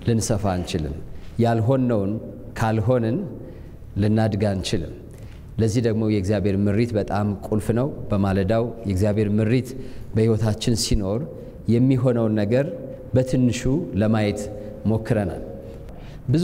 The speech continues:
ጊዜ ሰዎች በሕይወታቸው መልካም ሲሆንላቸው፣ በተለይ በክርስትና ሕይወት ከእግዚአብሔር ጋር ያላቸው ጉዞ ሲቃና፣ ሲሳካላቸው፣ እግዚአብሔር ደግሞ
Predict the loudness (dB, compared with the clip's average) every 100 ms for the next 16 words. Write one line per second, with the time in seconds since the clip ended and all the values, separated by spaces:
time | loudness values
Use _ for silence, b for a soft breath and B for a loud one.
0 | 2 2 2 2 -2 -2 0 2 2 -2
1 | -2 0 2 2 0 -2 0 0 -2 B
2 | B B B 0 0 2 0 0 0 0
3 | 2 0 0 0 0 0 0 2 2 2
4 | 2 0 2 0 0 0 0 -2 -8 B
5 | B B -2 2 2 2 0 0 0 0
6 | 0 -2 0 0 2 2 2 0 -2 -4
7 | -4 -2 0 0 -2 -2 -2 -2 -2 -2
8 | -2 -2 -2 -2 0 -2 B B B B
9 | 0 2 2 2 0 0